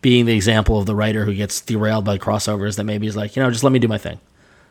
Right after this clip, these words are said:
Um, yeah, 'cause this is not A V X. This is nothing. This is all it's on its own, and it's gonna end in a couple months. We all know it's, you know, with the, with Marvel Now, who knows what the future of this book will be. Um, but this issue on its own was just, was a, was a real treat. It was a lot of fun. Actually, I think this is my pick of the week.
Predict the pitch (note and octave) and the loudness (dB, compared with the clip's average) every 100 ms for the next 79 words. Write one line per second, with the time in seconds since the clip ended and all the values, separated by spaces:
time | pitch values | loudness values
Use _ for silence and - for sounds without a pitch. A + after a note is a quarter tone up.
0 | - G#2 G#2 G2+ G2 G2 B2+ A2+ C#3 C3+ | -10 -6 -4 -2 -4 -2 -2 0 -2 -2
1 | A#2+ B2+ A#2+ A#2 G#2+ G#2+ G2+ - A2+ G#2 | 0 0 0 0 -2 -4 -6 -8 -8 -6
2 | G#2 G#2+ G#2 G#2+ F#2+ A2+ G2+ G#2 F2+ G2 | -6 -6 -4 -4 -2 0 0 -2 -4 -4
3 | G2+ G#2 G2 A#2 - - A#3 A#3 A#3 F3+ | -2 -2 -2 -4 -10 -6 0 0 2 2
4 | C3 C3 B2+ A#2+ A#2+ A2+ - A#2 A2 G#2+ | 2 2 2 2 0 -2 -2 0 0 0
5 | G#2 B2 B2 A2 - G#2+ A2 A#2 A2+ A2+ | -2 -2 0 -2 -4 -6 -4 -4 -6 -6
6 | A2+ A#2 A2+ A2 A#2+ G#2+ A2 A2 G#2+ G#2+ | -4 -4 -2 0 0 0 -2 -2 -2 -2
7 | A2 G#2+ G2+ A2 G#2 G#2+ G2+ A2 - G#2 | -4 -6 -4 -4 -2 -2 -2 -4 -2 0
8 | G#2+ G#2 - - - - G#2+ G#2+ G#2 G#2 | 2 0 -4 -20 -20 -6 0 0 0 0
9 | A#2+ - - D3 C#3+ D#3+ D#3+ D3 C#3 C3 | -2 -4 -8 -4 -2 0 0 0 0 0
10 | B2+ B2 A#2 A2 G2+ A2 - A2+ G#2+ G2+ | 0 0 0 -2 -4 -6 -6 -4 -4 -4
11 | A2 A2 F#2+ G#2+ G#2+ G2+ A2+ G#2+ - G2+ | -2 -2 -4 -6 -4 -2 -4 -4 -4 -6
12 | G2 G2 G#2 G2+ - G#2 F3 G3+ A3+ G3+ | -6 -6 -6 -6 -6 -2 -2 0 2 2
13 | F#3+ D#3 - G#2 - F#2 - - - | 0 -2 -4 -8 -10 -12 -12 -12 -16